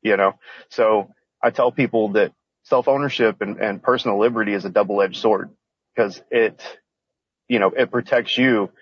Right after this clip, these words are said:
but then you're responsible for you. So it can also cut you in the fact that, you know, nobody's gonna be there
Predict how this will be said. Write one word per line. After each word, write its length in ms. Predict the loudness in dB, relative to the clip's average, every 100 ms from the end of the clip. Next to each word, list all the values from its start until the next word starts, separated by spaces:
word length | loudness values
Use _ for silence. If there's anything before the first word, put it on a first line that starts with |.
| -20 -20 _ _
but 160 | -2 0
then 160 | 0 0
you're 360 | 2 2 2
responsible 640 | 2 -2 0 -2 0 -4 -6
for 160 | -6
you. 440 | -6 -2 -2 -2 -12 _ _
So 240 | -2 0 2
it 180 | 0
can 100 | 2
also 340 | 2 2 0 -4
cut 300 | -2 -2 0
you 320 | -2 -2 -4 _ _
in 100 | -2
the 80 | -2
fact 360 | 0 -2 -2 -2
that, 200 | -2 -2 -4 -20 -20 -18 -4
you 100 | 0
know, 100 | 2
nobody's 440 | 2 0 -2 -2
gonna 180 | 0 0
be 260 | -2 -2
there 360 | 2 2 0 -4